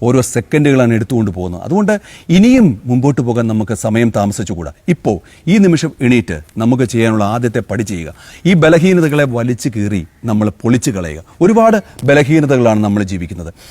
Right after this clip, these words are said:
ഇപ്പോൾ ഒരു ക്യാൻസർ രോഗി എന്താണ് ചെയ്യുന്നത്? ക്യാൻസർ ഉള്ള ഒരു കൈ ഡോക്ടർ പറയുന്നു മുറിച്ചു നീക്കണം നിങ്ങളുടെ മുമ്പോട്ടുള്ള ജീവിതത്തിന്. അതിനുവേണ്ടി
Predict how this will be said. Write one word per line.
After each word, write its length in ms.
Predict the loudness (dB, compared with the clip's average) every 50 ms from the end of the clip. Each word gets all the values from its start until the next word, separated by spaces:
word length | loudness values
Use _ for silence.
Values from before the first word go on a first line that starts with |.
| -20 -10
ഇപ്പോൾ 180 | -4 0 0 2
ഒരു 60 | 2
ക്യാൻസർ 400 | 2 2 2 2 2 2 0 0
രോഗി 200 | 0 2 2 2
എന്താണ് 280 | 2 2 2 2 0
ചെയ്യുന്നത്? 360 | 0 0 -2 -2 -2 -4 -4 -8 -12 -18 -10 -4 0
ക്യാൻസർ 320 | 0 2 2 2 2 2
ഉള്ള 120 | 2 4 4
ഒരു 120 | 2 2 2 2
കൈ 160 | 2 4 4
ഡോക്ടർ 300 | 2 2 2 2 0 0
പറയുന്നു 300 | 2 2 2 2 2 2
മുറിച്ചു 300 | 2 2 0 0 0 0
നീക്കണം 300 | 0 0 0 0 -2 -4
നിങ്ങളുടെ 480 | -4 -8 -16 -12 -6 -2 0 2 4 4
മുമ്പോട്ടുള്ള 400 | 4 4 2 2 2 2 0 0
ജീവിതത്തിന്. 400 | 0 0 -2 -4 -4 -6 -6 -6
അതിനുവേണ്ടി 380 | -4 -2 0 0 2 2 2